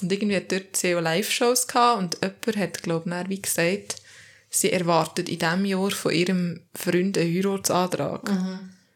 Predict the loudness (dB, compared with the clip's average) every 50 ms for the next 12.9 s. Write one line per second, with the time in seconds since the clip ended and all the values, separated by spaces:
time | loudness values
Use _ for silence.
0 | _ _ _ _ _ _ _ _ _ _ _ -4 -4 -4 -2 -4 -6 -4 -2 -2
1 | -2 0 2 2 2 4 4 2 2 2 0 -2 -2 -4 -4 -4 -4 -6 -6 -6
2 | -10 -8 -6 -6 -6 -6 -8 -14 -20 -20 -20 _ -20 -20 -20 -20 -20 -20 -20 _
3 | _ _ _ _ _ _ _ _ -20 -6 4 6 8 8 10 10 10 10 8 8
4 | 4 4 2 -2 -4 -6 -4 -4 -6 -8 -10 -12 -12 -14 -14 -14 -12 -6 2 2
5 | 2 6 6 6 6 8 6 6 6 6 6 6 6 4 2 2 2 2 4 4
6 | 4 4 2 2 -2 -8 -12 -6 -4 -4 -2 -2 -2 -2 -2 -4 -6 -10 -12 -8
7 | -6 -4 -4 -4 -4 -4 -4 -6 -6 -4 -4 -4 -2 4 6 8 10 10 10 10
8 | 10 8 10 8 8 4 4 0 0 2 2 4 6 6 6 8 8 8 8 8
9 | 4 2 2 4 4 2 0 -2 -6 -10 -16 -8 2 4 6 8 10 10 10 10
10 | 10 10 12 12 12 12 12 12 12 12 12 10 10 10 10 8 8 6 4 2
11 | 2 2 4 4 4 4 4 4 4 2 4 6 8 10 12 12 12 12 12 10
12 | 8 6 0 4 4 4 2 2 2 2 2 6 6 6 6 6 2